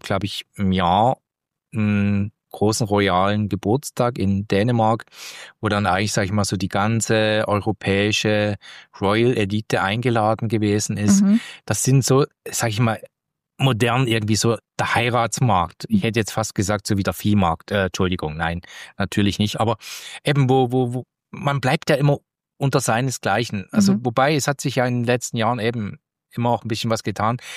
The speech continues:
Speaker 1: Bei Diana ist ja damals noch so gewesen, dort hat man sie uns als Ver-, als Kindergärtnerin verkauft. Aber
Speaker 2: Mhm.
Speaker 1: eigentlich muss man sagen, sie kommt natürlich schon so auch aus dem Adelskreis und so weiter. Aber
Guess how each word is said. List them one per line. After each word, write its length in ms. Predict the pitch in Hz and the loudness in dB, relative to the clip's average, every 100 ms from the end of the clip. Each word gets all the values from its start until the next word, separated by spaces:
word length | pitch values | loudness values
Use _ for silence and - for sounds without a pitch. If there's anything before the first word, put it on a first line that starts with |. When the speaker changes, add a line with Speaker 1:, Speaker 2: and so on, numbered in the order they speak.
| - - | -16 -8
Speaker 1:
Bei 140 | 117 123 | -4 0
Diana 480 | 127 113 113 143 127 | 0 2 2 2 0
ist 120 | - | 0
ja 80 | 113 | 0
damals 420 | 107 120 117 - | 2 0 -2 -2
noch 100 | 110 | -4
so 140 | - 107 | 0 0
gewesen, 300 | 104 107 - | 0 0 -2
dort 180 | 110 - | -4 -4
hat 120 | 104 | -2
man 120 | 107 | -2
sie 160 | 92 107 | 0 -2
uns 260 | - 110 - | 2 2 0
als 300 | 98 104 - | -2 -4 -6
Ver-, 240 | - - _ _ - | -6 -6 _ _ -4
als 180 | 107 - | -4 -2
Kindergärtnerin 800 | - 110 110 107 92 98 98 95 | 0 2 2 0 0 -2 0 -2
verkauft. 560 | 104 - - 85 - | -4 -4 -2 0 4
Aber 140 | 202 190 | 4 4
Speaker 2:
Mhm. 60 | - | 2
Speaker 1:
eigentlich 280 | 110 107 | 0 -2
muss 140 | - 87 | -4 -2
man 120 | 95 | -2
sagen, 280 | - 98 98 - - - | 0 -2 -2 -8 -16 -14
sie 140 | - - | -4 -2
kommt 240 | - 104 | -2 -2
natürlich 400 | 107 101 117 110 | -2 -2 0 2
schon 200 | 110 101 | 2 0
so 140 | 98 90 | 0 -2
auch 180 | 95 | -2
aus 120 | 98 - | -2 -2
dem 180 | 104 | -2
Adelskreis 840 | 92 95 107 113 - - 101 104 - | 2 2 2 0 -2 -2 -2 0 -2
und 140 | 95 | -2
so 80 | 104 | 0
weiter. 220 | 101 101 | 0 0
Aber 120 | 98 | -2